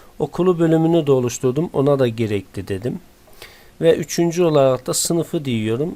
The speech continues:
Ee, bakalım, e, burada, e, ne yapacağız? Burada şunu anlatmaya lazım.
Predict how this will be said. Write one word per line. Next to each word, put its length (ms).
Ee, 720
bakalım, 560
e, 240
burada, 540
e, 400
ne 40
yapacağız? 560
Burada 320
şunu 440
anlatmaya 720
lazım. 500